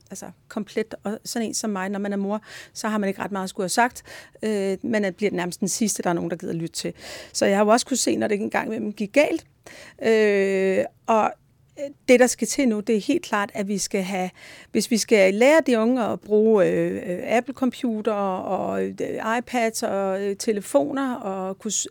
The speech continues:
og bruge søgetjenester i deres undervisningsforløb, så skal vi også lære dem, øh, at, at beskytte sig undervejs, forstå trusselsbilledet og forstå, hvor skal jeg gå hen, hvor skal jeg ikke gå hen, øh, hvad skal jeg være bange for omkring artificial intelligence, øh, machine learning og så videre,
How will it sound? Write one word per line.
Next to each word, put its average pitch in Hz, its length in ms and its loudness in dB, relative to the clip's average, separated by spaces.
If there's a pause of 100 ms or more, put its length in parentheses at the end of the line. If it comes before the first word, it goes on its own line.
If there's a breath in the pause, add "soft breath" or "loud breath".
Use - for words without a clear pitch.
(120)
og 214 180 -6
bruge 202 160 -2
søgetjenester 240 680 -2
i 208 180 -6
deres 185 340 -4
undervisningsforløb, 220 1200 -6 (440 loud breath)
så - 160 -2
skal - 220 -4
vi 190 60 -2
også 180 260 -4
lære 185 220 -2
dem, 202 240 -6 (120)
øh, 180 380 -4
at, - 260 -10 (380 loud breath)
at 196 160 -6
beskytte 208 480 -4
sig 202 140 -6
undervejs, 190 460 -6
forstå 220 440 0
trusselsbilledet 247 800 -2 (360 loud breath)
og 196 80 -12
forstå, 220 540 2
hvor 220 360 -4
skal 214 160 -6
jeg 190 100 -2
gå 196 100 -4
hen, 214 220 -2
hvor 208 160 -6
skal 202 140 -8
jeg 214 40 -2
ikke 220 100 -8
gå 233 80 -6
hen, 202 360 -6 (120)
øh, 185 320 -6 (240 soft breath)
hvad 202 120 0
skal 220 160 -2
jeg 208 40 -4
være 190 100 -2
bange 185 280 -4
for 208 120 -6
omkring 202 400 -6
artificial 202 520 -6
intelligence, 190 840 -6
øh, 180 400 -8
machine 185 380 -6
learning 185 340 -4
og 190 60 -10
så 214 120 -8
videre, 196 240 -2